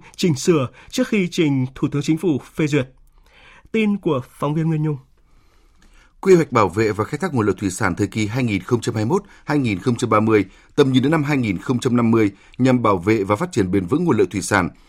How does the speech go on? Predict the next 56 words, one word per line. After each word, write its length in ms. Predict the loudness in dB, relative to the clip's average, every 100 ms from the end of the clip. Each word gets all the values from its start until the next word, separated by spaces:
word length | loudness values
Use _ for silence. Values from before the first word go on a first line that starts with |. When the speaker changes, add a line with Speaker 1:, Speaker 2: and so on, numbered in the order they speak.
| _
Speaker 2:
bảo 180 | 0 0
vệ 140 | 2
môi 140 | 2 2
trường 160 | 2 -4
sống 260 | -2 -4
của 140 | -2 -2
các 120 | 0
loài 140 | -2 -2
thủy 140 | -6
sản, 280 | -2 -2 -2 -6 _ -16
bảo 300 | -2 -2 0
tồn 220 | 0 0
đa 140 | 0 -2
dạng 160 | -2
sinh 160 | -4 -2
học. 280 | -2 -2 _ _ _ _ _ _ _ _
Quy 120 | 0 2
hoạch 220 | 2 0
nêu 220 | 2 2
cụ 260 | 0 -4 -2
thể 220 | 0 0
mục 140 | -2 0
tiêu 160 | 2
đến 100 | 2
năm 120 | 0 -2
hai 100 | -2
nghìn 180 | -4
không 160 | -4 -4
trăm 140 | -2
ba 120 | 0 2
mươi 260 | 4 2 0 -14 -6
sẽ 120 | -4
thành 200 | -2 -2
lập 120 | -4 -4
hai 180 | -4
mươi 100 | -2
bảy 180 | 0 0
khu 180 | -2 -4
bảo 180 | -2 -2
tồn 260 | -2 -2
biển 200 | 0 0 -2 _ _
với 160 | -4 0
tổng 240 | 2 0
diện 100 | 0
tích 120 | -2 -2
khoanh 180 | -2
vùng 180 | 0 0
bảo 140 | 0 0
tồn 160 | 0 -2
khoảng 380 | -4 -4 -4 -2
hơn 280 | -2 -2 -2
bốn 260 | -4 -4
trăm 180 | -4 -4
năm 100 | -2
mươi 100 | -2
nghìn 160 | -2